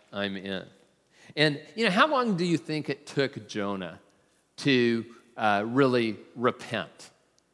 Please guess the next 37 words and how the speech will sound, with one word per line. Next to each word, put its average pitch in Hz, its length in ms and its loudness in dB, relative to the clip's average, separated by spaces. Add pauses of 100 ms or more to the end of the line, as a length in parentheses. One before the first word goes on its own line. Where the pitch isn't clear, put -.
You 123 80 -8
think 202 160 2
it 202 100 2
took 190 120 -2
him 202 140 -4
three 156 320 0
days? 143 420 2 (600)
I 190 100 4
think 277 140 0
it 190 80 -2
took 175 120 2
him, 160 120 0
like, 147 180 4
thirty 143 300 0
seconds. - 720 -4 (580)
Uh, 117 340 4 (720)
but 160 140 4
that 151 240 0
process 175 760 2
was 131 220 -4
a 120 80 -8
process 127 600 0
for 113 160 -8
him 147 260 -4
to 147 60 -6
come 131 240 -8
to 120 80 -10
terms 95 640 -10 (760)
with 113 180 -8
what 117 180 2
had 110 120 -4
gotten 123 320 2
him 98 140 -8
where 101 200 -2
he 98 80 -4
was 92 220 -10
at. 87 240 -4